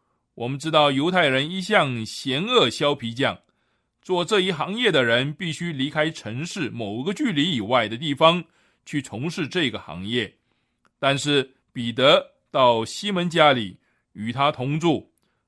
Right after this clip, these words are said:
那是胜过偏见的见证。我们试着从这几幅画面找出一个结论：圣徒的联合是由圣灵所产生的，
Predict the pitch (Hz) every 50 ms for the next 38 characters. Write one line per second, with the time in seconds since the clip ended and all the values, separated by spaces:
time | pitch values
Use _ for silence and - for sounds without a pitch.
0 | _ - - 131 131 127 - - 127 117 - - - - 262 208 160 131 135 135
1 | 113 104 - - - - 170 160 160 156 151 147 139 127 147 139 117 104 104 101
2 | - 143 117 104 95 127 131 180 190 _ _ _ _ _ _ _ _ _ _ _
3 | _ - 127 147 165 190 208 202 - 233 214 180 185 180 175 - 170 170 185 196
4 | 202 208 185 165 156 - 120 117 123 147 170 160 196 202 190 160 151 156 147 147
5 | 143 131 127 123 127 - 120 98 104 113 - - 165 160 151 170 190 160 160 143
6 | 139 - 104 104 120 143 180 208 175 110 - _ _ _ _ _ _ _ _ _
7 | _ _ _ _ _ - - - 233 214 180 165 139 165 180 190 185 185 170 147
8 | 139 147 165 196 220 185 147 135 139 151 151 156 160 160 - - 165 147 131 131
9 | 143 135 - - 240 220 165 139 127 131 147 151 - 131 127 135 - - 87 87
10 | 87 - 120 120 117 107 - _